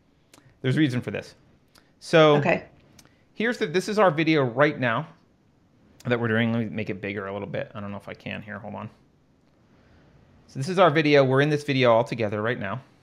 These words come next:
Speaker 1: I don't have monetization turned on, but I'm gonna show you something they added. Uh, if I'm going to turn monetization on, I'm gonna show you what I have to do now. So I'm gonna hit monetization.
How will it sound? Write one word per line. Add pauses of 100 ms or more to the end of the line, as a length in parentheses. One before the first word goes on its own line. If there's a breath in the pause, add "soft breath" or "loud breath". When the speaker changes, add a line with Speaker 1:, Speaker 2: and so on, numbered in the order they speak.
(1120 soft breath)
Speaker 1:
I
don't
have
monetization
turned
on,
but
I'm
gonna
show
you
something
they
added. (1000)
Uh, (300)
if
I'm
going
to
turn
monetization
on,
I'm
gonna
show
you
what
I
have
to
do
now. (1400)
So
I'm
gonna
hit
monetization.